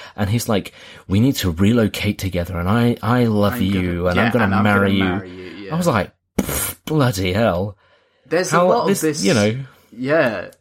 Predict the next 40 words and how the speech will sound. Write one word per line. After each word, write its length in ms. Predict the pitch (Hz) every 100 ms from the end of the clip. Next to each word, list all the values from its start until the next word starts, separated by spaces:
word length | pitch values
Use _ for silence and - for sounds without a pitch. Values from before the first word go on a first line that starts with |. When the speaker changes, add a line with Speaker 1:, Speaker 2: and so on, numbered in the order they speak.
| _
Speaker 2:
there's 180 | 135 131
a 80 | 147
lot 220 | 156 170
of 140 | 143
this 240 | 131 117 -
which 200 | - -
is 180 | 117 -
just 220 | 113 -
like, 460 | 117 104 - - _ - - - - - _ _ _ _ _ _ -
I 80 |
don't 140 | 143 175
know. 200 | 160 123
I 80 | 131
feel 180 | - 175
like 160 | 147
this 140 | 143 -
story, 800 | - 147 135 131 131 127 120 - _ _ _ _
<sighs> 480 | _ - 170 160 139
the 100 | 139
generic 520 | 151 156 165 160 -
story 480 | - 143 135 131 120
that 180 | 110 117
they 100 | 113
want 260 | 110 110
to 80 | 110
tell 340 | - 110 104 98
doesn't 440 | 110 110 110 -
fit 280 | - 120 104
within 260 | 110 107
the 80 | 104
time 380 | - 107 107 104
frame. 440 | - - - - -
So 200 | 120 110
a 60 |
lot 160 | 117 123
of 140 | 107
it 120 | 104
is 220 | 101 90 -
just, 460 | - 101 - - _ - - _ _ _
like, 400 | 104 85 -